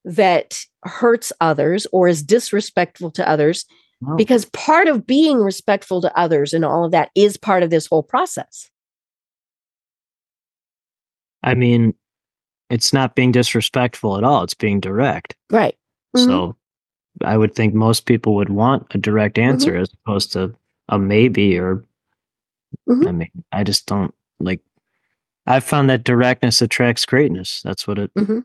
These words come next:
Speaker 2: does.
Speaker 1: Right. Yeah. I, one of, one of my favorite things is, you know, it, th-, that no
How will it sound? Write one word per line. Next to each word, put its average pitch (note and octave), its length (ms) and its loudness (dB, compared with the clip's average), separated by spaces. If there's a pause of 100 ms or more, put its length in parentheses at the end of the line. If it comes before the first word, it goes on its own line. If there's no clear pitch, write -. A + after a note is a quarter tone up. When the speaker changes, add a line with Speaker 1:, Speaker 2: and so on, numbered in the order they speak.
(160)
Speaker 2:
does. - 240 -18 (640)
Speaker 1:
Right. F4+ 300 -4 (880)
Yeah. G#4+ 200 2 (300)
I, - 200 0
one G#3 420 2
of, F#3 220 4
one G#3 180 2
of F#3+ 40 4
my E3 120 2
favorite F3+ 380 -2
things E3+ 300 -2
is, D#3+ 220 -4
you D#3+ 100 0 (280)
know, D#3+ 160 -8 (180)
it, - 280 -2
th-, D3 200 0
that E3 240 0
no F3 640 4